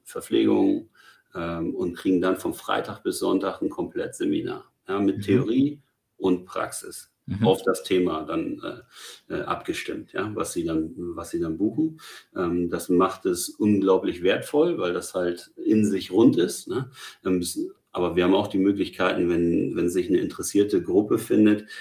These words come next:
Speaker 1: ähm, die sagt, „Hier, wir wollen mit so und so vielen Leuten, ähm, Thema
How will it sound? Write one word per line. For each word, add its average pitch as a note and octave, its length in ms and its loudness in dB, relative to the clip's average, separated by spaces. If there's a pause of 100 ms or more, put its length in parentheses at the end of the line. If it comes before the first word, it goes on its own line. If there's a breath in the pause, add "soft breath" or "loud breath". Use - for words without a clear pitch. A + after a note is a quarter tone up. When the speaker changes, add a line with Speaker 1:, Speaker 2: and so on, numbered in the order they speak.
(160 loud breath)
Speaker 1:
ähm, F2 220 0
die F2 100 2
sagt, - 340 -4
„Hier, F2+ 460 -2 (480)
wir F#2+ 360 0
wollen F#2+ 500 2
mit F#2 240 2
so - 360 -2
und G2+ 100 0
so - 80 -10
vielen F2+ 280 2
Leuten, G2 520 2 (420 soft breath)
ähm, E2 680 -4
Thema F2+ 680 2